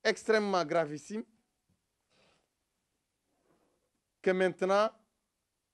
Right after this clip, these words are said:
les Mauritaniens sont en face du scénario d'accepter même quatre mandats,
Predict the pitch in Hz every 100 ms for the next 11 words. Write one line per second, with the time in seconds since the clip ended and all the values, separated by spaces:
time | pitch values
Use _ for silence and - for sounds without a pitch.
0 | _ _ _ _ _ _ _ _ _ 160
1 | 170 180 185 175 175 165 175 170 175 156
2 | 147 147 - 180 - - - - - _
3 | _ _ _ _ _ _ _ - 135 147
4 | - 196 190 170 160 170 170 _ _ _
5 | _ _ _ _ _ 131 180 - - 170
6 | - 165 165 160 - 180 170 165 143 147
7 | 147 151 123